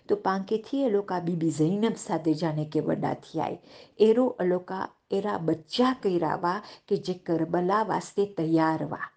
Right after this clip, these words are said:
કે જે અલોકા વાત નારીને વેઠા વા કે અસાંજી જરૂર છેરો હલ નાસ, હલ મિનન નાસ નુસ-, નસૂરીન જો અવાજ અચે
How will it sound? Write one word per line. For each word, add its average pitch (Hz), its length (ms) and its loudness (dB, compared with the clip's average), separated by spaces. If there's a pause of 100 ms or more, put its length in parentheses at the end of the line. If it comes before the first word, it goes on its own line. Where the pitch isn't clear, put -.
(1200)
કે 196 80 0
જે 208 320 2
અલોકા 185 580 0 (180)
વાત 240 340 4
નારીને 180 520 0
વેઠા 175 420 0
વા 170 280 0 (340)
કે 196 180 0
અસાંજી 180 600 -2
જરૂર 175 520 0
છેરો 208 600 4 (240)
હલ 196 220 2
નાસ, 190 360 -4 (680)
હલ 202 320 4 (100)
મિનન 180 440 -2
નાસ 190 400 -2
નુસ-, 180 480 0
નસૂરીન 185 720 2
જો 180 140 2
અવાજ 196 480 2 (100)
અચે 226 460 2